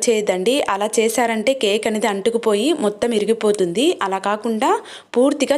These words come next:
చల్లారిన తర్వాత మనం సపరేట్ ప్లేట్లోనికి బౌల్ ఇచ్చేసేసి ఇలా ట్యాప్ చేసామంటే మనకి ఈజీగా రిమూవ్ అవుతుంది. సైడ్స్‌కి ఆయిల్ని అప్లై చేసాం కాబట్టి మనకి చాకుతో కూడా కొంచెం సైడ్స్ కనన కూడా అవసరం లేదండి, మనకి ఈజీగా రిమూవ్ అయిపోతుంది.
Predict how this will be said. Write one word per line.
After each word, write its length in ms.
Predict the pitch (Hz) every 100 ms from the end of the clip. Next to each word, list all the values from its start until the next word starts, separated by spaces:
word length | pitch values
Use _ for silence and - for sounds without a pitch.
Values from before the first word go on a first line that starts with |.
| 285
చల్లారిన 400 | 214 214 233 226
తర్వాత 300 | 208 202 190 302 453 294
మనం 140 | 233 233
సపరేట్ 260 | 214 214 -
ప్లేట్లోనికి 540 | 202 208 214 208 269 349 -
బౌల్ 200 | 196 196 208
ఇచ్చేసేసి 460 | 208 202 196 269 370 - - -
ఇలా 100 | 233 240
ట్యాప్ 240 | 208 226 247
చేసామంటే 420 | 233 233 220 254
మనకి 200 | 262 233 202
ఈజీగా 340 | 208 208 214 269
రిమూవ్ 220 | 208 208 202
అవుతుంది. 400 | 190 175 170 294 440 - _ _ _ _ _
సైడ్స్‌కి 360 | 240 - - 330 339 - 220
ఆయిల్ని 300 | 214 226 262 233
అప్లై 200 | 214 240 247
చేసాం 260 | 247 240 233
కాబట్టి 260 | 220 214 320 302
మనకి 260 | 220 214 262 240 -
చాకుతో 400 | 226 202 208 - 233
కూడా 140 | 226 247 247
కొంచెం 240 | 220 220 -
సైడ్స్ 260 | 196 220 -
కనన 220 | 208 208 214
కూడా 120 | 226 220
అవసరం 280 | 208 226 214
లేదండి, 260 | 196 185 214 214
మనకి 180 | 208 196
ఈజీగా 340 | 202 202 208 285 233
రిమూవ్ 220 | 202 208
అయిపోతుంది. 520 | 196 185 180 165 196